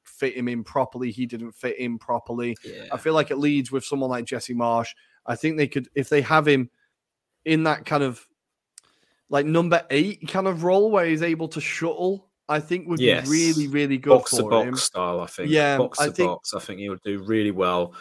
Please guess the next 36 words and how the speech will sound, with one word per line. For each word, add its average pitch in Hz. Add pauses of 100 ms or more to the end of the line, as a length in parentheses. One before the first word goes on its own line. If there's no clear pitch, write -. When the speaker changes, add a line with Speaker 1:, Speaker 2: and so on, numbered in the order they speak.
(480)
Speaker 2:
Offer 131
that 113
bit 107
of 98
quality. 95
I 113
do 123
Speaker 1:
Mm-hmm. 127
Speaker 2:
worry 113
about 101
Leeds 104
not 104
having 98 (120)
m-, 101
maybe 110
a 87
striker. 92 (140)
I -
think 98
that 98
was 101
Speaker 1:
Yeah. 98
Speaker 2:
probably 95
what 98 (320)
he -
wanted 95
to -
get 90
in, 104
but 98 (400)
I 110
think 123
you're 110
right. 107 (240)
Weston 110
McKennie 101